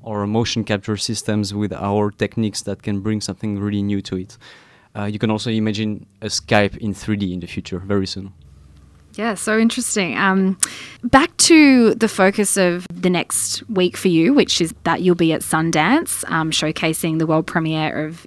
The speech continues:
Speaker 2: of Interlooped. Can you explain how this collaboration between, between your team and the artist came about?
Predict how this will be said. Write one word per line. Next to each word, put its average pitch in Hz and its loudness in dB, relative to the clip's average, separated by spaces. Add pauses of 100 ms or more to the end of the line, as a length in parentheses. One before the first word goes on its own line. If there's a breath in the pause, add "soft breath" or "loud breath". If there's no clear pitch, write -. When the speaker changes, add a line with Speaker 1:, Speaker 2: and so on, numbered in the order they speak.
Speaker 2:
of 175 -4
Interlooped. 175 0 (300 loud breath)
Can 254 8
you 330 8
explain 220 2
how 202 4
this 254 2 (120)
collaboration 185 4
between, 170 -2
between 185 0
your 175 4
team 165 -2
and 156 -4
the 170 -2
artist 175 -2
came - -8
about? - -6